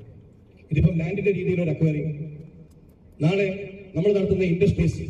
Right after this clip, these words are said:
അതിന് ഒരു രീതിയിലുള്ള അക്വയറിംഗ്, നാളെ നമ്മൾ നടത്തുന്ന ആശുപത്രികളുടെ മേലുള്ള അധികാരം,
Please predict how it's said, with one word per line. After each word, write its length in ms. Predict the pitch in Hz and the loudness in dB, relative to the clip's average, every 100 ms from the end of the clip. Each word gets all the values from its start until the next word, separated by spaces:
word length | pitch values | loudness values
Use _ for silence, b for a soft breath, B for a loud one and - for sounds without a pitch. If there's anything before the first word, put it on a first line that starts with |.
| - 156 | -12 -8
അതിന് 200 | 170 196 | -4 -2
ഒരു 400 | 190 - 175 175 | -2 -4 -6 -4
രീതിയിലുള്ള 380 | 165 165 160 156 | -4 -2 -2 -2
അക്വയറിംഗ്, 440 | - 151 147 - - - - - - - | 0 -2 -2 -6 -10 -16 -18 -20 -20 -6
നാളെ 280 | 156 196 185 - | -2 0 -2 -4
നമ്മൾ 160 | 202 | -4
നടത്തുന്ന 360 | 202 185 190 175 | -2 -2 -2 0
ആശുപത്രികളുടെ 640 | 151 185 226 202 196 185 | 0 2 0 2 2 2
മേലുള്ള 280 | 170 165 156 | 2 2 2
അധികാരം, 600 | 151 151 156 139 - - | 2 0 -2 -4 -10 -14